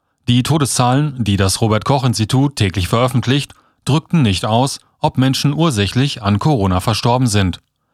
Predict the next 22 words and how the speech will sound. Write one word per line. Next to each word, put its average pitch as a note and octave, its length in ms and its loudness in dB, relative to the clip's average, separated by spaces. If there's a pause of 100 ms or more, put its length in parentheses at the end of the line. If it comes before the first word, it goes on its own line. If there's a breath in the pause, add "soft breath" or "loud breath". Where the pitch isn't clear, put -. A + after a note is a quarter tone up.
(280)
Es B2 240 -2
würden C3 200 2
mehr D3 180 0
Daten G#2 340 0
darüber G2 320 0
benötigt, A#2+ 580 0 (280 soft breath)
wie C3+ 140 0
sich D3+ 220 -2
Omikron D3+ 560 0
auf A2+ 180 -2
die D#3 120 -2
Todeswelle G2+ 540 0
auswirkt C3 560 -2 (400 soft breath)
oder C#3+ 420 0
warum C#3 240 2
es E3+ 140 0
trotz - 260 -2
vollständiger A2 640 0
Impfung C3 480 0
in G#2 180 0
einzelnen A#2+ 440 0
Fällen D3 420 0